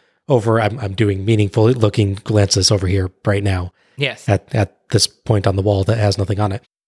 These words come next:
Speaker 1: Daly, the Secret Service boss, starts doing these meaningful glances at the picture of Michael Smith.
Speaker 2: Mm-hmm.
Speaker 1: And obviously it turns out to mean something completely different. But
Speaker 2: Right, yeah.
Speaker 1: it totally looks like he's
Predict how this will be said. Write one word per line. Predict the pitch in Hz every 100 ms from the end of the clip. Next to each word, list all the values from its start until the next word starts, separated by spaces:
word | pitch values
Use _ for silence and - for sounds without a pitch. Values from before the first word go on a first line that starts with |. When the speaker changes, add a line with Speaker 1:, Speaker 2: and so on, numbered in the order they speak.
| _ _ -
Speaker 1:
Daly, | 127 120 117 104 101 -
the | 113
Secret | 131 110
Service | 123 101 95
boss, | 113 101
starts | - 113 -
doing | 120 101
these | 101
meaningful | 98 117 113 120
glances | 98 104 104 101
at | 104 110
the | 110
picture | - 127 -
of | 107
Michael | 104 104 107
Smith. | - 113 131 - _ _
Speaker 2:
Mm-hmm. | 165 160 165 _ _
Speaker 1:
And | 127 127
obviously | 135 127 117
it | 104
turns | 214 170
out | 151
to | 127
mean | 123
something | 113 123 120
completely | 113 170 156 120
different. | 127 143 107 101
But | 139 117
Speaker 2:
Right, | 120
yeah. | 120 107
Speaker 1:
it | 156
totally | - 214 190 160
looks | 143 143 -
like | 123 113 - _ _ _
he's | - - 156 147 127